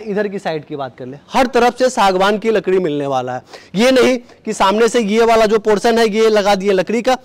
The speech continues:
और पीछे का portion लकड़ी का, अ, प्लाई का।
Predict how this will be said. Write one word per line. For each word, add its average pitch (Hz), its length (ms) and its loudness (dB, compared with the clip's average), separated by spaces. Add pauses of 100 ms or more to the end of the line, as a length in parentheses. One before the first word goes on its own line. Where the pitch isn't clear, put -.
(200)
और 208 100 2
पीछे 233 320 -2
का 254 100 -2
portion 180 280 -2
लकड़ी 175 340 -2
का, 170 260 -2
अ, - 40 0
प्लाई 165 280 0
का। 131 180 -8